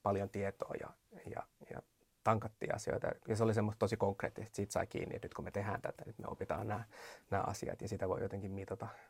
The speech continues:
Mut, mut ehkä sit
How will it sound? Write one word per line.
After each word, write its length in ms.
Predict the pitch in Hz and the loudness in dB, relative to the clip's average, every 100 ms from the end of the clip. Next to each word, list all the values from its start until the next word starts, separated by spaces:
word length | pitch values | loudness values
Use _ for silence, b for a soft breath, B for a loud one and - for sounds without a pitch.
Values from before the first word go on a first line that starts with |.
| _ _ _ _ _ _ _ | _ _ _ _ _ _ _
Mut, 340 | - 98 - | -4 -4 -4
mut 180 | 101 - | -8 -2
ehkä 300 | 101 - 92 - _ _ _ _ _ - | -4 -2 -6 -6 _ _ _ _ _ -8
sit 160 | 107 | -8